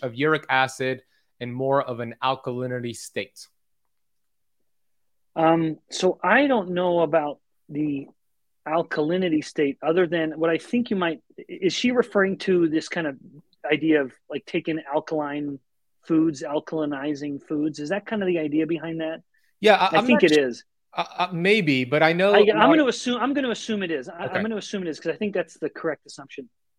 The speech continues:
Speaker 2: There is no food a person can eat. I'm gonna state this, like, exclamation mark, because it is an absolute truth. There is nothing a person can eat or drink that is going to change their P H in their blood.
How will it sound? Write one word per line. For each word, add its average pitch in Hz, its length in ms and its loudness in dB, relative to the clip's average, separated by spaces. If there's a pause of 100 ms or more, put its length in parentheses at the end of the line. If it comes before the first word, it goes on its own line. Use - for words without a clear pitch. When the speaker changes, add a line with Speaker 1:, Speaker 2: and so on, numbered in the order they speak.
(760)
Speaker 2:
There 196 180 8
is 175 280 4
no 196 380 2
food 214 540 0
a 156 80 -2
person 175 400 -8
can 160 160 -8
eat. 139 240 -6 (120)
I'm 170 120 -4
gonna 196 120 -2
state - 360 0
this, - 260 -2 (460)
like, - 320 -2
exclamation 190 760 0
mark, 123 380 -10 (240)
because 156 240 0
it 170 100 6
is 156 140 0
an 160 100 -6 (100)
absolute 196 520 -2
truth. 151 280 -4 (440)
There 170 120 2
is 160 140 -2
nothing 226 540 -2
a 226 60 -4
person 196 380 -2
can 170 160 -8
eat 185 240 -6
or 170 120 -2
drink 143 400 -4 (540)
that 165 160 2
is 151 140 -2
going 180 220 2
to 170 80 -2
change 170 500 -4
their 151 160 2
P 143 260 -4
H 120 220 -10
in 143 160 -8
their 131 140 -6
blood. 107 320 -8